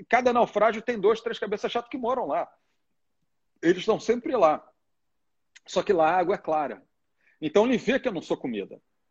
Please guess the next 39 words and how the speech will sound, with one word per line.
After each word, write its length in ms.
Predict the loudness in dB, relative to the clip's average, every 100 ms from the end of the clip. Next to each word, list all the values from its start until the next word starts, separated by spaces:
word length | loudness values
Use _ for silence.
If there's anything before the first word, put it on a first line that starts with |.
| _ _ _ -2
Ele 200 | 2 4
não 160 | 4 4
me 100 | 2
vê 220 | 4 2
como 180 | 0 -6
alimento, 380 | -4 -4 -2
ele 120 | -2 -2
me 100 | 0
vê 120 | -2
como 180 | -2 -2
um 40 |
adversário. 720 | -2 0 0 0 -2 -2 -8 _ _ _ _ _
Ele 160 | -4 -2
tá 140 | 0
putinho, 540 | -2 -2 -4 -4 -2 -2
tá 120 | -2
com 140 | -4 0
raiva 280 | 2 2 2
de 100 | -2
mim, 320 | -2 -4 -8 _ _ _ _ _ _ _ -10
porque 200 | -2 2
eu 60 | 4
tô 260 | 6 4
pegando 440 | 4 2 2 2 -6
os 100 | -2
peixes 260 | -2 0
que 80 | 0
ele 140 | 0 0
quer 280 | 0 2
e 60 | 0
ele, 140 | -4 -6
e 200 | -6 -4
ele, 440 | -2 -2 -2 0
ele 160 | 2 4
me 80 | 4
vê 140 | 2
como 220 | 0 -6 -6
um 60 |
adversário, 840 | -4 2 0 2 2 2 0 -4